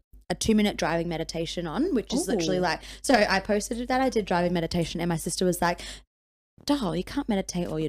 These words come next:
Speaker 2: I
Speaker 1: driving."
Speaker 2: thought that when you posted it, and then
Speaker 1: "You
Speaker 2: I
Speaker 1: can't
Speaker 2: was
Speaker 1: have your
Speaker 2: like,
Speaker 1: eyes shut." I'm like, "It's not shut your eyes meditation."
Speaker 2: <laughs>
Speaker 1: It's like, take three really deep breaths, notice the noise of your car, notice what's happening around. Like,
Speaker 2: Oh,
Speaker 1: it just kind of s-,
Speaker 2: wow.
Speaker 1: grounds you again,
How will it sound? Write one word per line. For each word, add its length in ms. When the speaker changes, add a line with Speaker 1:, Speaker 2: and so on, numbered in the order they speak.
Speaker 2:
I 220
Speaker 1:
driving." 140
Speaker 2:
thought 220
that 180
when 160
you 80
posted 440
it, 160
and 120
then 80
Speaker 1:
"You 60
Speaker 2:
I 20
Speaker 1:
can't 60
Speaker 2:
was 100
Speaker 1:
have 100
your 120
Speaker 2:
like, 100
Speaker 1:
eyes 80
shut." 240
I'm 120
like, 200
"It's 160
not 200
shut 280
your 200
eyes 320
meditation." 680
Speaker 2:
<laughs> 200
Speaker 1:
It's 160
like, 280
take 300
three 340
really 440
deep 260
breaths, 400
notice 400
the 80
noise 300
of 120
your 60
car, 380
notice 360
what's 200
happening 340
around. 320
Like, 160
Speaker 2:
Oh, 80
Speaker 1:
it 40
just 180
kind 140
of 120
s-, 60
Speaker 2:
wow. 60
Speaker 1:
grounds 420
you 120
again, 360